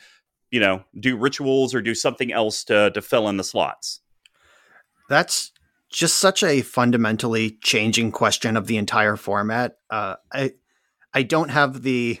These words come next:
Speaker 2: the bandwidth to think about Legacy with a restricted list on the fly like this, but I can talk about Vintage, where the, the only card that's ever been banned on power level is Lurrus of the Dream Den. Everything else is just restricted. Like, yeah,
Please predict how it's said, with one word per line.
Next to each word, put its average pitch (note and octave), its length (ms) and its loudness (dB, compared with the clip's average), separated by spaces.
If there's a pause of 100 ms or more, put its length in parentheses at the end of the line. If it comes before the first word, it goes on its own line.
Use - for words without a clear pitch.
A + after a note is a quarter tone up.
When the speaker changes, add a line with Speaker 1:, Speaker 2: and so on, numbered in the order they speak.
(160)
Speaker 2:
the D3 220 0
bandwidth C3 600 0
to A2+ 360 2 (300)
think A#2+ 220 2
about A2+ 220 2
Legacy A#2+ 380 0
with A#2+ 160 2
a A#2+ 40 0
restricted A#2 520 -4
list D3 340 -2
on B2+ 160 0
the A#2 60 -2
fly A2 200 -4
like C3 200 -4
this, D#3+ 240 -6 (280)
but C#3 80 2
I D3 60 6
can G3 200 0
talk E3 180 2
about C3 220 2
Vintage, - 440 -6 (380)
where B2 440 4 (420)
the, D3+ 260 -2 (160)
the C#3+ 180 0
only G#3 240 2
card D#3 260 2
that's - 140 -6
ever B2+ 180 -4
been B2 200 0
banned A#2 260 -2
on A2 120 -4
power G#2+ 280 -4
level A#2+ 340 -6
is A2 160 -8
Lurrus G#2+ 380 -6
of G#2+ 80 -10
the G#2 80 -12
Dream G#2+ 240 -8
Den. F2+ 280 -10 (540)
Everything D3+ 360 2
else C3+ 200 2
is B2+ 100 -2
just C3 220 -4
restricted. B2+ 600 -6 (100)
Like, G#2+ 240 -6
yeah, C3 260 0